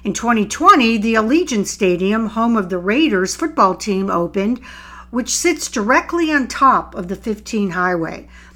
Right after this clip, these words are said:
And now in the works is the Tropicana Casino. A Vegas landmark for more than six decades is making room for a one point five billion dollar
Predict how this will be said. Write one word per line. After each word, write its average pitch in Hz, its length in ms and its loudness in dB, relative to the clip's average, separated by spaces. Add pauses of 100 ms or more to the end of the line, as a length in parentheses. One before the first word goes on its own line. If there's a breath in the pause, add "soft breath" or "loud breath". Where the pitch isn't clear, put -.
(340 soft breath)
And 226 200 2
now 349 320 6
in 220 140 4
the 196 80 2
works 180 480 0
is 196 200 -6
the 214 80 -6
Tropicana 247 720 0
Casino. 208 680 -4 (500 loud breath)
A - 80 -2
Vegas 277 480 2
landmark 254 720 0
for 220 120 -6
more 247 260 2
than 220 160 0
six - 540 -6
decades 277 800 -4
is 202 180 -6
making 269 460 0
room 240 340 0
for 202 220 -8
a 170 80 -2
one 226 500 0
point 247 340 -4
five 208 320 0
billion 233 440 0
dollar 170 500 2